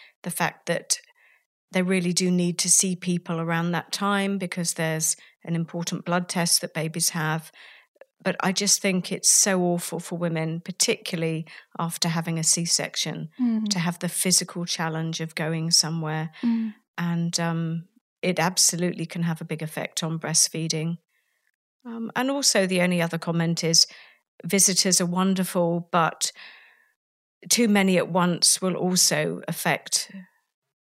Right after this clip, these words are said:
Speaker 1: breastfeeding and recovery. And you need people to visit and be useful
Speaker 2: Mm.
Speaker 1: rather than come just to look at a baby.
Speaker 2: Mm.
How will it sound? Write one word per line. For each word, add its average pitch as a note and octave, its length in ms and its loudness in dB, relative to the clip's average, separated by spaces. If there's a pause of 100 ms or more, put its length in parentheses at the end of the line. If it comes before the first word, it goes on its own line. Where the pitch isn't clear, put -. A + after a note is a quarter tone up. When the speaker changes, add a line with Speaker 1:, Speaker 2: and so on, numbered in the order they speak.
(320)
Speaker 1:
breastfeeding E3+ 640 2
and E3+ 180 2
recovery. E3 720 0 (540)
And F3+ 160 4
you F#3 80 4
need F#3+ 260 2
people F3+ 400 -2
to - 180 0
visit - 600 0 (480)
and E3+ 140 4
be F#3 80 2
useful E3+ 640 2 (220)
Speaker 2:
Mm. A3 440 6
Speaker 1:
rather F3+ 260 2
than F3 220 0
come E3+ 320 2
just E3+ 220 0
to F3+ 80 2
look E3+ 220 0
at F3 120 -2
a E3 40 -2
baby. D#3 540 -2
Speaker 2:
Mm. G#3 300 2